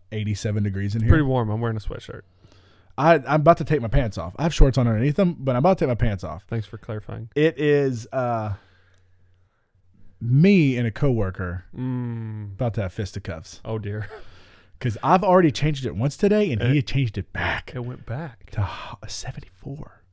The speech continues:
Speaker 2: Seventy-four? What do you think? What, were you in Alaska?
Speaker 1: And he wears a jacket.
Speaker 2: Hmm. It's
Speaker 1: But,
Speaker 2: cold.
Speaker 1: but, but he puts it,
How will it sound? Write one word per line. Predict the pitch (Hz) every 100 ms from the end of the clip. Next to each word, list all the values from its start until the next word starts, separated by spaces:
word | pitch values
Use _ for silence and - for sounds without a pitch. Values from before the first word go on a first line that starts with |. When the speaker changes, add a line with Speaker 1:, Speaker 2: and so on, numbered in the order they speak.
| _ _
Speaker 2:
Seventy-four? | _ - 359 311 143 - 440 175 104 - - _ _ _ _ _ _ _ _ _ _ _ _ _ _ _ _ _ _ _ _ _ _ _ -
What | 180
do |
you | 185
think? | - -
What, | 151 147
were | 147
you | 139
in |
Alaska? | 113 107 202 - - - - _ _ _ _ _ _ _ _
Speaker 1:
And | 151
he | 170
wears | 156 170
a |
jacket. | 131 190 202 - - _ _
Speaker 2:
Hmm. | 127 110 101 _ _ _
It's | -
Speaker 1:
But, | -
Speaker 2:
cold. | -
Speaker 1:
but, | 143 202 151
but | 196 170
he |
puts | 175 226 185
it, | 139